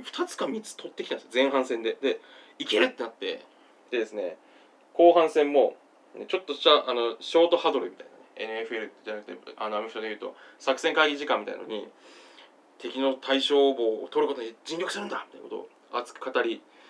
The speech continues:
えー、自分たちのですね、対象騎馬が、あの、ほとんど役に立たず、ただ、あの、帽子を地面に投げ捨てることだけだった、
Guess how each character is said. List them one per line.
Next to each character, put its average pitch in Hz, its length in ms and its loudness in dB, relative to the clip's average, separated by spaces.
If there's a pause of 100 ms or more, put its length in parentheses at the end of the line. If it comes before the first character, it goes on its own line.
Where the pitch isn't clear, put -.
(280)
え 110 260 4
ー、 - 40 4
自 135 160 -6
分 175 200 4 (180)
た 107 100 -8
ち 107 60 -12
の 107 80 -10
で 104 60 -12
す - 60 -16
ね、 107 80 -10
対 127 180 4
象 139 140 6
騎 110 100 -8
馬 - 120 -4
が、 - 280 -12
あ 107 80 -10
の、 110 80 -6
ほ 139 100 0
と 175 120 2
ん 151 40 2
ど 120 60 2
役 120 200 0
に 135 60 0
立 120 120 -6
た 110 80 -4
ず、 104 100 -16
た 165 120 2
だ、 113 220 2 (280)
あ - 380 -6
の、 107 140 4
帽 139 180 2
子 151 140 -2
を 143 60 8
地 156 100 -2
面 135 100 0
に - 60 -8
投 113 100 -4
げ 127 100 -4
捨 - 80 -12
て 147 40 -2
る 151 60 -8
こ 139 80 -12
と - 80 -14
だ 107 140 -8
け 113 100 -8
だ 113 60 -6
っ 113 60 -12
た、 - 300 -12